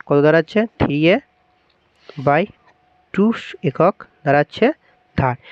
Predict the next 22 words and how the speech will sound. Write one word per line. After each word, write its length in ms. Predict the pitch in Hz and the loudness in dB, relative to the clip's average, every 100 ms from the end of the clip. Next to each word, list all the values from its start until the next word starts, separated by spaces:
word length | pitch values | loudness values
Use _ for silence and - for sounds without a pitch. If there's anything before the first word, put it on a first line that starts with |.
| - _ _ _ _ _ - | -20 _ _ _ _ _ 0
টু, 120 | 160 226 - _ _ - | 2 2 -4 _ _ -6
থ্রি 160 | - 160 175 | -4 0 0
এ 40 | 247 - | -2 -2
by 120 | 147 147 | -2 0
টু 60 | - 165 | 2 2
একক 160 | 160 165 | 4 2
দাঁড়াচ্ছে 260 | 156 160 190 | 2 0 -2
ধার। 260 | 165 143 131 | -4 -2 -2
কেন 100 | - 156 | 0 0
দাঁড়াচ্ছে? 280 | 165 170 196 | 2 0 2
না, 100 | 190 - | 2 0
ফিফটি 220 | 139 - 143 | -4 -4 -4
পার্সেন্ট 280 | 147 220 311 - - - _ | -2 -2 -2 -6 -20 -20 _
বৃদ্ধি 260 | 147 156 147 131 | -2 -2 -2 -6
করেছে। 220 | 127 - _ _ _ 151 | -6 -12 _ _ _ -2
দেখো, 180 | 147 190 _ _ - | 0 -2 _ _ -2
ফিফটি 220 | 156 160 | 0 2
পার্সেন্ট 260 | 156 156 147 | 0 -2 -4
বৃদ্ধি 200 | 151 139 | -4 0
মানে 180 | 156 170 269 | 2 2 2
এ 140 | 160 151 143 | 2 2 0
প্লাস 260 | 143 156 | 0 0